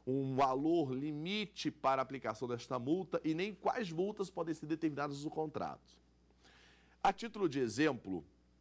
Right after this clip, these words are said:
nós visualizamos, o, por exemplo, no sistema Petrobras, que tem um regulamento próprio de contratação, similar à Lei oito meia meia meia, nós enxergamos possibilidade de, de vários tipos de multas.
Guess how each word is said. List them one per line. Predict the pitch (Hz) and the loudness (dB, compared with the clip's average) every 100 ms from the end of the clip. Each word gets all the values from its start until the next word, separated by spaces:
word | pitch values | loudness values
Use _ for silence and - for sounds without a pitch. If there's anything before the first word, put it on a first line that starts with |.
| _ _ _ _ | _ _ _ _
nós | 135 131 120 | -2 -2 -2
visualizamos, | 107 123 131 120 120 131 123 | -2 0 2 2 0 0 -2
o, | 127 | -4
por | 131 | 0
exemplo, | 127 110 110 107 104 | 2 2 0 -2 -4
no | 127 | -6
sistema | 131 139 - 151 135 | -4 -4 0 0 0
Petrobras, | 101 90 92 90 113 104 87 - - - - | -4 -4 -2 2 2 2 -2 -12 -18 -20 -14
que | 147 | -6
tem | 165 | -2
um | 160 | 2
regulamento | 156 139 139 135 123 110 | 2 2 0 -2 -4 -6
próprio | - 143 147 143 113 | -4 0 2 2 -4
de | 101 | -8
contratação, | - 101 95 92 87 82 - 123 98 - _ _ | -6 -6 -2 -4 -4 -2 2 2 0 -8 _ _
similar | - - - 269 262 180 120 113 90 - - | -12 -10 -4 -2 2 4 6 4 2 -6 -6
à | 123 117 | 0 2
Lei | 110 113 | 6 6
oito | 107 - | 4 0
meia | 95 95 | -4 -2
meia | 98 98 | 0 2
meia, | 117 135 92 - - - - | 4 4 4 0 -14 -18 -4
nós | 143 151 | 0 0
enxergamos | 160 160 170 143 123 160 170 143 - - _ | 0 -2 0 0 2 2 2 -2 -6 -14 _
possibilidade | 139 135 117 113 101 135 135 117 | 0 0 2 2 4 4 2 0
de, | 127 - | -8 -8
de | 110 131 | -2 -2
vários | 101 139 196 226 214 - | 2 4 4 4 -2 -10
tipos | - - 165 - 151 | -10 -6 -6 -6 -8
de | 143 | -4
multas. | 104 87 - - - - | -4 -4 -6 -18 -20 -20